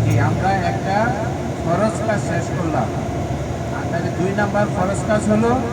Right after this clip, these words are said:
তাওয়াফ করা। মক্কা শরীফে আমরা প্রবেশ করে, খানায়ে কাবায় প্রবেশ করে আল্লাহর ঘর বাইতুল্লাহ শরীফের চারদিকে আমরা তাওয়াফ করব। তাওয়াফ কয়বার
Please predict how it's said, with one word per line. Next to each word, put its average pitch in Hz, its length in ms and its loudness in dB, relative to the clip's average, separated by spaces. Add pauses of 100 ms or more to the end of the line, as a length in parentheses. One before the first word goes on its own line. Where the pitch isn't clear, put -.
(840)
তাওয়াফ 208 280 4 (140)
করা। 147 240 2 (400)
মক্কা 190 320 0
শরীফে 190 500 0 (600)
আমরা 190 500 2 (160)
প্রবেশ - 300 2
করে, - 340 -2 (1000)
খানায়ে 175 460 0
কাবায় 185 440 2 (380)
প্রবেশ 147 320 0
করে - 300 0 (640)
আল্লাহর 175 400 0 (120)
ঘর 175 260 4 (380)
বাইতুল্লাহ 196 440 0
শরীফের 180 540 0 (560)
চারদিকে 185 580 0 (440)
আমরা 180 360 0
তাওয়াফ 160 240 2
করব। - 280 -2 (800)
তাওয়াফ 180 320 0
কয়বার 190 300 2